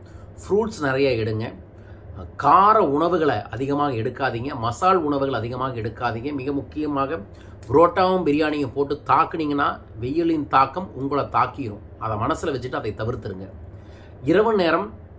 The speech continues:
அளவான உணவுகளை சாப்பிட்-, சாப்பிட்டு கொள்வது நல்ல தன்மையை ஏற்படுத்தி தரும். அதற்கப்புறம் இந்த மொத்த பிரச்சனையும் தீர்க்கிறதுக்கு நமக்கு ஆதி காலத்திலிருந்தே கொடுத்த அற்புதமான, அஹ், உணவு,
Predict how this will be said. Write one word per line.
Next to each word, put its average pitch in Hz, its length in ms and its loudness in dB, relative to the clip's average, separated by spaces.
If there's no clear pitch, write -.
அளவான 160 520 4
உணவுகளை 147 420 0
சாப்பிட்-, 127 360 0
சாப்பிட்டு - 440 0
கொள்வது 120 400 -4
நல்ல 117 460 -2
தன்மையை 117 360 -4
ஏற்படுத்தி 101 440 -6
தரும். - 520 -16
அதற்கப்புறம் 104 680 -4
இந்த 104 120 -8
மொத்த 107 240 -2
பிரச்சனையும் 175 480 0
தீர்க்கிறதுக்கு 147 720 -2
நமக்கு 127 280 0
ஆதி 151 260 8
காலத்திலிருந்தே 143 840 2
கொடுத்த 123 480 -4
அற்புதமான, 135 800 -2
அஹ், 98 140 -8
உணவு, 123 460 0